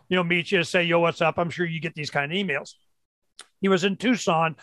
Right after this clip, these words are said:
on his way up to Phoenix. Well, what he was, he's a very liberal Bernie Sanders kind of guy here in America. And he went to France to join the yellow jacket shirt people, you know, 'cause they're in the street against whatever, you know,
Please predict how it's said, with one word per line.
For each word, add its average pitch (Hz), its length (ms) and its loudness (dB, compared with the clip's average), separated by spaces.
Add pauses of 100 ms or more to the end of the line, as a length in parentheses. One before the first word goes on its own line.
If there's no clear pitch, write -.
(140)
on 175 80 2
his 151 140 0
way 165 160 2
up 151 100 -4
to 156 160 -14
Phoenix. 147 440 -6 (440)
Well, 185 140 6
what 311 260 2
he 262 160 2
was, 233 380 2 (140)
he's 190 180 2
a 175 80 4
very 220 300 2
liberal 220 400 4
Bernie 202 320 0
Sanders 208 380 0
kind 180 200 -2
of 165 80 -4
guy 170 240 2
here 170 220 2
in 160 80 -4
America. 175 580 0 (340)
And 190 140 0
he 180 60 -2
went 233 260 0
to 247 80 2 (120)
France 254 440 2
to 202 100 -6
join 208 400 2
the 196 100 2
yellow 202 500 2 (600)
jacket 208 460 0
shirt 196 340 2
people, 147 460 -4
you 165 180 0
know, 190 300 2 (180)
'cause 175 140 0
they're 233 180 6
in 220 100 2
the 190 120 0
street 208 360 2
against 185 460 -2
whatever, 185 680 2 (260)
you 180 80 0
know, 175 320 2